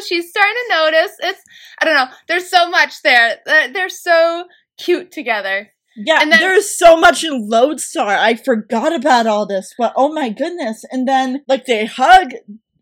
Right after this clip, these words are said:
Speaker 2: Brianna pulls Dex into the group hug. And then also,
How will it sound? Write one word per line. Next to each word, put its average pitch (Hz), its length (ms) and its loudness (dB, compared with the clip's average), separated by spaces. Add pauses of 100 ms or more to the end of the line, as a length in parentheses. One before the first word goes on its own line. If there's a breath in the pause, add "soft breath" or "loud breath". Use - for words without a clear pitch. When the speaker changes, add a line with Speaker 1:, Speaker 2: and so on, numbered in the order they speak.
Speaker 2:
Brianna 254 300 0
pulls 240 240 -4
Dex 247 320 -6
into 254 240 -6
the 190 100 -8
group 311 340 -10
hug. 330 420 -2 (800)
And 277 200 0
then 285 180 2
also, 254 840 0